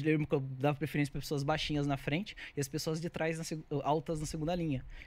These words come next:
Eu colocava pessoas com lança, com labarda, com outras armas de longo alcance. Eu consegui fazer as duas linhas lutarem. Quando eu comecei a fazer isso, em dois mil e sete, juro pra você, até dois mil e onze a gente só ganhava.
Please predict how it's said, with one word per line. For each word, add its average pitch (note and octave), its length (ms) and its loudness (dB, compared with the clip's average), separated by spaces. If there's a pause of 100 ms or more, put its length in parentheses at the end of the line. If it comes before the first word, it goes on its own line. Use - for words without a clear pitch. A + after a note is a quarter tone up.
Eu C3 100 -4
colocava D3 320 0
pessoas D#3 300 0
com D#3 180 4
lança, D#3 500 6
com D3 160 -4
labarda, C#3+ 800 2 (180)
com C#3+ 80 0
outras C#3+ 220 -2
armas D3 300 4
de D3+ 80 4
longo D3 240 4
alcance. D3 480 0 (300)
Eu C#3+ 80 0
consegui D#3 400 0
fazer E3 240 2
as D3+ 100 4
duas F#3+ 240 2
linhas F#3+ 240 -2
lutarem. D#3 500 -2 (560)
Quando F3 180 6
eu G#3 40 2
comecei G#3 380 2
a A#3+ 40 -2
fazer F#3 260 0
isso, F3+ 380 -2 (320)
em C#3 60 0
dois C#3+ 160 4
mil C3+ 120 4
e - 20 -4
sete, - 480 -2 (800)
juro E3+ 260 2
pra G#3 140 -2
você, G#3 340 -4
até E3+ 260 -2
dois G3 200 0
mil F#3+ 120 2
e D#3+ 80 4
onze F3 240 4
a F3+ 40 2
gente E3+ 100 -4
só F#3+ 80 0
ganhava. D#3+ 400 -2